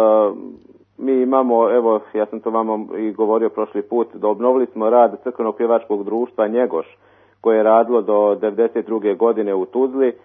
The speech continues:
I evo, prošle godine u mjesecu oktobru mi smo obnovili rad, e, pjevačkog društva koji broji petnaest članova. Doduše, uglavnom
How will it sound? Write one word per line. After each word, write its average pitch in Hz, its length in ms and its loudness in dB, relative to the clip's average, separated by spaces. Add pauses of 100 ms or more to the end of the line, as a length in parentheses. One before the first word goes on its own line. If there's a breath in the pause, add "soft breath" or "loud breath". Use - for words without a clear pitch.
(240 soft breath)
I 113 80 -2
evo, 127 200 4
prošle 123 380 0
godine 120 500 2
u 110 100 2
mjesecu 113 480 -2
oktobru 120 380 0
mi 110 120 -2
smo 110 200 -2
obnovili 110 480 0
rad, 104 340 2
e, 95 200 0 (340)
pjevačkog 104 500 -2
društva 123 520 0
koji 110 260 -2
broji 113 340 2
petnaest 117 560 -2
članova. 113 520 0 (420 loud breath)
Doduše, 117 680 0
uglavnom 113 540 -2